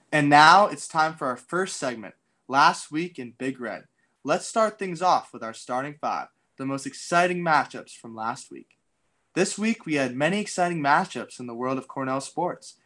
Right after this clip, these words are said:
We started off with men's Cornell Big Red Lac squad,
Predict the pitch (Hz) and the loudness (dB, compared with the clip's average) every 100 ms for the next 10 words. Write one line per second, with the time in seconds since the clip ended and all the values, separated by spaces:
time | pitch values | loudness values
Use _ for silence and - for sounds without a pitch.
0 | _ 151 165 - 196 208 190 165 175 - | _ -6 -4 4 6 6 4 2 2 -4
1 | 123 123 143 170 170 - - 147 147 135 | -10 -2 -2 -2 -6 -12 -6 -4 -2 -4
2 | 131 127 135 123 127 135 - 107 | -6 -4 -4 -2 -2 -2 -6 -10